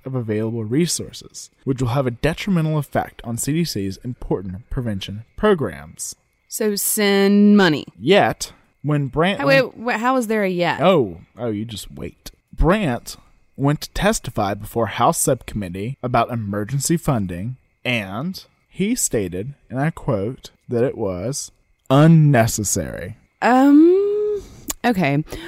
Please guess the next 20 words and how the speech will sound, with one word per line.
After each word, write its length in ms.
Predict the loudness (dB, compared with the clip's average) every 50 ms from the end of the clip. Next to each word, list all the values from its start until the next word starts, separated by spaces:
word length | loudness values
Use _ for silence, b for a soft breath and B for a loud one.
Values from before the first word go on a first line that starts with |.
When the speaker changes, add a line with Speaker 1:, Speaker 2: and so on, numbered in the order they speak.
| B B B B B B B B _
Speaker 2:
Well, 460 | 6 8 8 8 8 8 6 6 4 2
I, 300 | 2 2 2 0 0 -4 -4 -2
um, 540 | 0 0 2 0 0 -2 -4 -6 -8 -12 _ _ _ _ _
we 220 | -2 2 2 2 2
can't 320 | 4 4 4 4 4 2
do 160 | 2 2 4
the 100 | 4 4
work 260 | 4 4 2 2 2
we 100 | 2 2
need 180 | 4 4 4 4
to 80 | 4 4
do 180 | 6 6 6
on 200 | 6 6 4 4
aids 500 | 4 4 4 4 4 2 0 -2 -6 -8
because 1200 | -2 2 2 2 2 2 0 2 4 4 4 4 4 2 0 -2 -4 -6 -6 -8 -8 -10 -10 -8 -8
reasons 880 | -6 0 2 4 6 6 6 6 6 6 6 6 4 4 2 0 -2 -2
like 320 | 0 0 2 0 0 0
money, 680 | 2 4 4 4 6 4 4 4 2 2 2 0 0 -2 _ _ _ _ _ _ _ _
yet 920 | 0 2 2 4 4 4 4 4 4 2 0 _ -2 0 0 0 -2 -4 -8 -14 _ _ _ _ _
unnecessary. 1900 | 0 2 4 4 4 4 4 4 4 4 4 4 4 4 4 6 6 6 4 4 2 0 -2 -6 -6 -6 -4 -4 -4 -4 -4 -6 -8 -10 -10 -12 -14